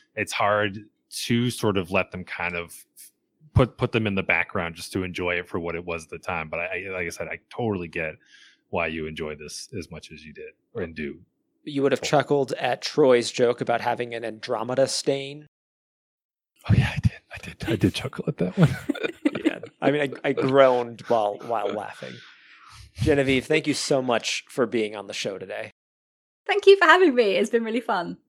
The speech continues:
Speaker 2: Where
Speaker 3: I've loved, uh, I've loved reminiscing over a program that only I watched <laughs> as a child.
Speaker 2: Oh, it was so much fun. And where can people find you, find your works? Uh, people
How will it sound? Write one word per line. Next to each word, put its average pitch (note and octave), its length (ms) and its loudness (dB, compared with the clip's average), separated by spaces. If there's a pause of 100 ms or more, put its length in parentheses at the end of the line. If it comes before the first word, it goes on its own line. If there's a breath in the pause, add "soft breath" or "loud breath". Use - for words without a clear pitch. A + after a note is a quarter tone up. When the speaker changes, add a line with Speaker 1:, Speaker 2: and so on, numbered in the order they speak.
Speaker 2:
Where B2 260 0
Speaker 3:
I've E3+ 80 4
loved, A#3 240 4
uh, G3+ 340 2 (120)
I've C4+ 120 -8
loved D#4+ 200 6
reminiscing C#4+ 540 4
over A#3+ 240 0
a A3+ 60 -4
program A#3 460 -4
that G#3 140 -4
only A3 200 2
I A3 160 8
watched - 600 4
<laughs> - 160 2
as - 280 -4
a B3+ 60 -4
child. A3 560 6
Speaker 2:
Oh, C#4 120 2
it - 80 2
was A#3 140 0
so F4+ 120 2
much F4 200 2
fun. B3+ 360 0 (440 soft breath)
And E3+ 280 -4 (120)
where F#3+ 200 4
can G3+ 180 -4
people F3 540 2
find D3+ 440 0
you, D3 160 -2
find C#3+ 340 0
your C#3+ 140 -2
works? C#3 540 -2
Uh, A#2 140 -4
people A#2+ 380 -4